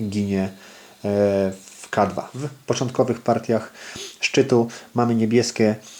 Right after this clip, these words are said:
e, oznaczniki, to znaczy, że gracz w tym wypadku, jeżeli będzie się wspinał po kolei, będzie za każdym razem zdobywał punkty aklimatyzacji. Sercem tej gry są karty.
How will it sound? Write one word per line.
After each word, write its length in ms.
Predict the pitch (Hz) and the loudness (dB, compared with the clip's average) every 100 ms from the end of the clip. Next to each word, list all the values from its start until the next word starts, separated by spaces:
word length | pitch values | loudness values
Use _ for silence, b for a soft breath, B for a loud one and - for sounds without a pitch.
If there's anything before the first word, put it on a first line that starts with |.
| B B _ | B B _
e, 240 | 117 107 104 | 0 2 2
oznaczniki, 600 | 127 127 123 127 123 120 | 2 0 0 -2 -2 2
to 100 | 110 | 2
znaczy, 340 | 113 110 117 | 2 0 0
że 260 | 107 110 107 | 2 2 2
gracz 380 | 113 120 117 - | 2 2 2 0
w 100 | - | -2
tym 160 | 117 | -2
wypadku, 420 | 107 107 113 - | -2 0 -2 2
jeżeli 200 | 120 110 | 2 2
będzie 220 | 110 110 110 | 0 -2 -2
się 180 | - 113 | -4 -4
wspinał 500 | - - 120 110 107 107 B B B | -8 -6 -2 2 2 0 B B B
po 100 | - | -2
kolei, 440 | - 110 107 104 104 B B B | 4 6 6 4 -2 B B B
będzie 420 | 113 113 110 107 107 | -2 0 2 2 0
za 120 | 113 | 0
każdym 420 | - 117 113 113 | 0 0 0 0
razem 320 | 110 107 113 | 2 0 -2
zdobywał 540 | 107 113 110 107 107 - - _ | 0 2 4 4 4 0 -14 _
punkty 400 | - 117 - - | 0 0 -2 -2
aklimatyzacji. 880 | 113 - 110 104 - 92 - - - | -2 -2 0 0 -2 -8 -12 -16 -8
Sercem 400 | - 202 190 147 | -4 -2 -4 -2
tej 160 | 139 | -4
gry 160 | 131 139 | 0 0
są 200 | 131 127 | 0 -4
karty. 400 | - 101 98 - | -4 -4 -6 -12